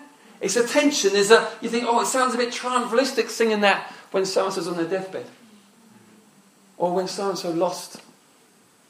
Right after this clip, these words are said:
a baby. You know, you think, "Oh, I, can I sing it?" Well, we can sing it because it's inevitable. But actually, it's important that we know it hasn't been fulfilled yet.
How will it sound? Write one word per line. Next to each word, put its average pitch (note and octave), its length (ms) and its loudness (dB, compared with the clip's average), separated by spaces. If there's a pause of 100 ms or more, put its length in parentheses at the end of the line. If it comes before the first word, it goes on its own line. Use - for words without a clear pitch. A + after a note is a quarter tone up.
(600)
a - 40 -20
baby. E3+ 440 -2
You B2+ 240 -4
know, E3 40 0
you E3 120 -4
think, E3 200 -8
"Oh, F#3+ 180 -6
I, - 360 -10
can G#3+ 140 -4
I G#3 60 -2
sing G#3+ 260 -4
it?" E3+ 140 -4 (200)
Well, F#3+ 120 -2
we G3 120 -6
can C#4 300 0
sing C#4 260 0
it A#2+ 220 -8 (1200)
because D#3 220 -10
it's - 100 -8
inevitable. F3 580 -4 (360)
But F3+ 100 2
actually, G3+ 320 -2
it's G3 140 -4
important B3+ 300 -2
that A#3 80 -2
we A3 60 -6
know G#3 200 2
it E3 80 -6
hasn't G#3+ 240 -8
been G#3+ 80 -8
fulfilled E3+ 400 -10
yet. - 160 -16